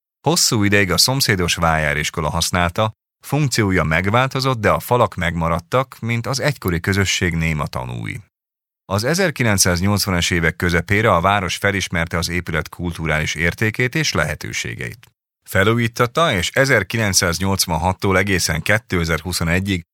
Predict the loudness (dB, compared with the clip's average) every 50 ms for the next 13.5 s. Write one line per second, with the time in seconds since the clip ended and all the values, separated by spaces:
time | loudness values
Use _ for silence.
0 | _ _ _ _ 0 2 2 2 2 0 -2 0 0 2 2 2 2 2 2 2
1 | 2 2 2 2 0 0 2 2 0 0 -2 -6 _ _ -6 -2 -2 0 0 0
2 | 0 -2 -4 -6 -6 -4 -2 0 0 0 -2 -2 -4 -6 -8 -10 -8 -6 -4 -4
3 | -4 -4 -6 -8 -8 -8 -10 -12 -12 -10 -10 -10 -10 -10 -12 _ -20 -20 -20 _
4 | _ _ _ _ _ _ _ _ _ _ _ 0 0 0 0 0 -2 -2 0 2
5 | 2 0 0 0 0 0 2 2 2 2 2 2 2 2 2 2 0 0 0 -2
6 | -2 -4 -4 -2 -4 -4 -4 -4 -4 -4 -2 -2 -2 0 0 -2 -2 0 0 0
7 | 0 0 -2 -4 -6 -10 _ _ _ _ _ _ -2 0 0 0 2 2 2 2
8 | 0 0 -2 -4 -2 -2 -2 0 0 0 0 -2 -2 -2 -2 -2 0 2 2 2
9 | 2 0 -4 _ _ _ _ -4 -2 -2 0 0 0 0 0 2 2 2 2 2
10 | 2 2 0 0 0 -4 -4 -2 0 0 0 0 -2 -2 -2 -2 0 0 2 2
11 | 0 2 0 -2 -2 -2 -2 -2 0 0 0 0 0 2 2 2 2 0 -2 -4
12 | -6 -4 -4 -4 -6 -6 -4 -4 -4 -4 -2 -2 -4 -4 -2 -2 -2 0 0 0
13 | 0 0 -2 0 0 0 -2 -4 -4